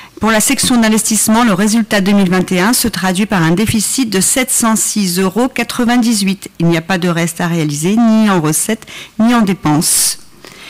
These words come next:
Il est proposé au conseil municipal d'incorporer ces résultats au budget supplémentaire du budget principal de la commune. La commission municipale, finances, administration générale, ressources humaines,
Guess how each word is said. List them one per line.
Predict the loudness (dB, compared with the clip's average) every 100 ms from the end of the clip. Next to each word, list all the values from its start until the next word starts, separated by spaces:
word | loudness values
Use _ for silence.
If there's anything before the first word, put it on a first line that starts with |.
| -8 -2
Il |
est | -2
proposé | -2 0 2 2
au | 2
conseil | 0 -2 0 2 2
municipal | 2 2 -2 -2 -2
d'incorporer | -2 -2 -2 -4 -4 -2
ces | -2 -2
résultats | -2 -2 -2 -2
au | -2
budget | -2 -2 -2
supplémentaire | -2 -4 0 0 0 -2 -2 -2
du | -4
budget | -2 -4 -4
principal | -4 -4 -4 -2 -2
de | -2
la | -4
commune. | -2 0 2 2 -2 -8 -18 -10
La | -6
commission | -2 0 0 2 2
municipale, | 4 2 0 -4 -2 -2 -2
finances, | -2 2 2 0 0
administration | 0 0 -2 -4 -2 0
générale, | 0 0 0 -2 -2
ressources | -2 -4 -4 -6 -2
humaines, | 0 2